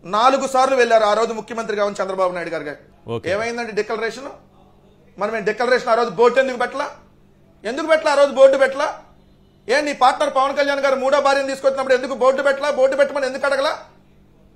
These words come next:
Speaker 1: ఏమయ్యా మీ కూటమి, కూటమి సంబంధించినటువంటి బీజేపీ సంబంధించినటువంటి వాళ్ళు పిచ్చికి ఒక కారు కూతలకు వస్తే కొంతమంది మాట్లాడుతున్నారు, వాళ్ళని అడుగుతా ఉన్నా, ఏ మీతో ఉంటేనేమో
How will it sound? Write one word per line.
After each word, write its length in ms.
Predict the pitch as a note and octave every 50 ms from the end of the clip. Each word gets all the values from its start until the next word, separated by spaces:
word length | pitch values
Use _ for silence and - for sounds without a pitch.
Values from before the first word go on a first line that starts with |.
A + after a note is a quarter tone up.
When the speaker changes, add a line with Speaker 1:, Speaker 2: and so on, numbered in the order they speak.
| _ -
Speaker 1:
ఏమయ్యా 260 | A3 B3+ C#4+ D#4 D#4+ D#4+
మీ 140 | D4 D4
కూటమి, 480 | - - C#4+ D4 C#4+ D#4 C#4+ D4 C#4+ C4+
కూటమి 380 | C4+ C4+ C#4 C#4 D4 D4 D4+ -
సంబంధించినటువంటి 540 | C#4+ C#4+ C#4 C#4 C#4 C#4 C4+ C#4 C4+ C4+
బీజేపీ 580 | A#3 G3+ C4 C4+ C#4+ C#4+ C#4 C#4 D4 C#4+ C4+ - - - - - - -
సంబంధించినటువంటి 560 | C4+ C4 C#4 C4+ C4+ C4+ C4 C4+ C4+ C4 B3+
వాళ్ళు 160 | C4+ C4+ C4
పిచ్చికి 360 | C4+ C4+ A3+ - - E4 D4+
ఒక 180 | C#4+ C#4 C#4+ -
కారు 180 | B3+ B3+ C#4 C#4+
కూతలకు 360 | - C#4+ C4+ C#4+ C4+ C4 C4
వస్తే 180 | C4 C4 C#4 C4
కొంతమంది 360 | B3+ B3+ A#3+ B3 C4 C4+ B3+
మాట్లాడుతున్నారు, 680 | B3+ B3+ B3+ B3+ B3 A#3 - B3 A#3+ B3 C4 C#4+ - - - _ _ -
వాళ్ళని 240 | A3 B3 C4 C4+ C4+
అడుగుతా 320 | C4+ D4 D4+ - D4 C4+
ఉన్నా, 260 | B3 A#3 G#3+ F#3+ - - - - - _ _ _ _ -
ఏ 120 | A3 C4+ C4+
మీతో 380 | A3 A#3+ C4+ C4+ C#4 D4+ D#4
ఉంటేనేమో 680 | D4 D4 C#4+ D4+ D4 C#4+ C#4+ C#4+ D4 D#4+ F4+ F#4 F4+